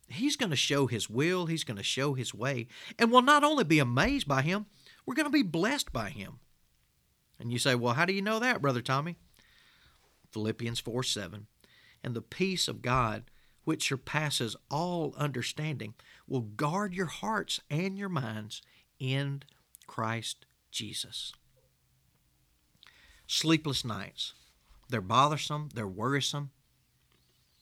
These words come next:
but they might have a purpose. Reminding ourselves of God's sovereignty. He knows. Surrender all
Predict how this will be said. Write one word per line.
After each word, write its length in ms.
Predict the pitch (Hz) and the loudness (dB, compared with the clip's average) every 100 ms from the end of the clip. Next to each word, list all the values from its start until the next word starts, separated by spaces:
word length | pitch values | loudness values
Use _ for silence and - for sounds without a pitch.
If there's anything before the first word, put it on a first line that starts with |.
| _ _ - | _ _ -8
but 140 | 170 | -4
they 120 | 165 | 0
might 340 | 139 135 208 202 | 0 0 -2 -2
have 180 | 170 127 | -2 -4
a 40 | |
purpose. 580 | - 135 123 90 - - _ _ _ _ _ _ _ _ _ _ _ _ _ _ _ _ - | -6 -6 -6 -8 -12 -12 _ _ _ _ _ _ _ _ _ _ _ _ _ _ _ _ -10
Reminding 1000 | 117 120 113 139 165 185 190 185 190 185 _ _ - | -4 -2 4 4 4 2 0 -4 -6 -10 _ _ -8
ourselves 1000 | 120 117 123 - - 80 127 131 - - _ _ _ _ | -6 -4 -4 -4 -6 -8 -12 -14 -12 -14 _ _ _ _
of 340 | - 110 95 - | -10 -10 -8 -6
God's 680 | 110 123 127 127 123 - - _ | -2 0 0 -4 -6 -8 -10 _
sovereignty. 800 | - - - 87 - - - - _ _ _ _ _ _ _ _ _ _ _ _ | -6 -4 -4 -6 -12 -18 -20 -20 _ _ _ _ _ _ _ _ _ _ _ _
He 320 | - - 160 | -6 0 2
knows. 600 | 143 110 95 117 - - _ _ _ _ _ _ _ | 2 -2 -6 -14 -12 -12 _ _ _ _ _ _ _
Surrender 840 | - - 110 90 101 120 123 127 131 _ _ | -6 -2 -2 -2 -4 -2 0 0 -4 _ _
all 440 | 104 101 101 101 | -4 -4 -4 -6